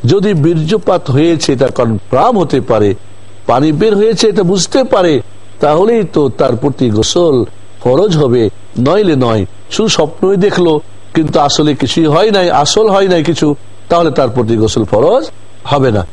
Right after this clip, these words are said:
এই হাদিসটি ইমাম বুখারী এবং ইমাম মুসলিম রাহমাতুল্লাহ আলাইহি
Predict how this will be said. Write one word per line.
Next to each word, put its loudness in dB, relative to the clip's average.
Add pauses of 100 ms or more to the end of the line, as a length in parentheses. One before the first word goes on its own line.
(200)
এই 2
হাদিসটি 0 (380)
ইমাম 2
বুখারী 2 (280)
এবং 2
ইমাম 2
মুসলিম 0
রাহমাতুল্লাহ 2
আলাইহি 2